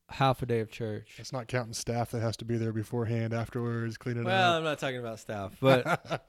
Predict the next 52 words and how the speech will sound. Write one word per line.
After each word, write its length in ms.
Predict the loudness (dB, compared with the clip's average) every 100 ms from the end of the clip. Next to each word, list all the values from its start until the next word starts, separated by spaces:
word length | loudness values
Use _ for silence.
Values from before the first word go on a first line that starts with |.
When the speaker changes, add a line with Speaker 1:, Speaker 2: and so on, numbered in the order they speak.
| -14
Speaker 2:
<laughs> 180 | -12 2
Speaker 1:
I 100 | 4
feel 180 | 6 6
like 160 | 6
we, 280 | 6 4 4 -4 -18 -8
we 80 |
made 180 | -2 0
a 40 | 0
deal, 440 | 4 8 8 6
and 220 | 2 0 -4
so 220 | -4 -4
we 100 | -2
gotta. 240 | -2 -4 -6 -4
That's 280 | -2 -2 0
the 140 | 0
de-, 200 | 0 -4 -4
Speaker 2:
<laughs> 140 | -6 4
Speaker 1:
that's 160 | 4
part 200 | 12 12
of 60 | 12
the 120 | 8
deal. 360 | 4 4 4 4
Speaker 2:
Yeah, 220 | 2 2 0
Speaker 1:
That's 240 | -6 0
part 140 | 2
Speaker 2:
yeah. 80 | 6
Speaker 1:
we 140 | 6 8
do 100 | 8
have 120 | 8
a 60 | 6
Sabbath 400 | 6 6 4 2
at 60 |
Upper 180 | 0 0
Room. 100 | 0
Our 120 | 0
Sabbath's 320 | 0 -2 -4 -6
on 100 | -8
Friday. 440 | -6 -6 -6 -12 _ -12
Speaker 2:
Yeah. 180 | -8 -8 -2
Speaker 1:
And, 140 | -2 0 -4
and 200 | -4 -2
thankfully, 600 | 0 0 -2 2 4 4
Miller 420 | 4 6 4 2
on 100 | -2
their 120 | -4
last 300 | -2 -2 -4
meeting, 180 | -6 -6
he's 140 | -6 -6
like, 140 | -8 _ _ _ _ _ -2
do 180 | 2 4
not 400 | 6 8 6 2 -12 -10
work 280 | -6 -6